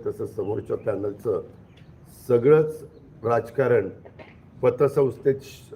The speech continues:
काय ते शरद संकुलमध्ये चालतं. त्यांनाही कायद्याने ती पतसंस्था आहे, अ, सहकारी नियमाने तिथं पतसंस्था आहे, विकास सोसायटी आहे, दूध सोसायटी आहे. तीन संस्था असताना तिथं तर कुणाला बसताही येत नाही. मी पण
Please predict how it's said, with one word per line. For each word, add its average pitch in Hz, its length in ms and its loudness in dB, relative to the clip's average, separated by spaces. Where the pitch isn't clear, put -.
काय 131 120 -2
ते 104 180 -6
शरद 113 300 -2
संकुलमध्ये 127 560 0
चालतं. 127 420 -4
त्यांनाही 123 400 2
कायद्याने 120 600 0
ती 127 180 -10
पतसंस्था 120 800 -4
आहे, 127 140 -4
अ, 98 240 0
सहकारी 117 400 0
नियमाने 123 460 -2
तिथं 117 240 -8
पतसंस्था 117 680 -6
आहे, 131 100 -4
विकास 120 320 -8
सोसायटी 123 440 -4
आहे, 120 120 -4
दूध 113 120 -4
सोसायटी 123 520 -6
आहे. - 300 -10
तीन 143 220 2
संस्था 123 460 -2
असताना 123 400 -4
तिथं 123 400 -6
तर 139 60 -4
कुणाला 123 340 0
बसताही 131 480 0
येत 117 200 -2
नाही. 104 200 -2
मी 117 180 2
पण 143 300 2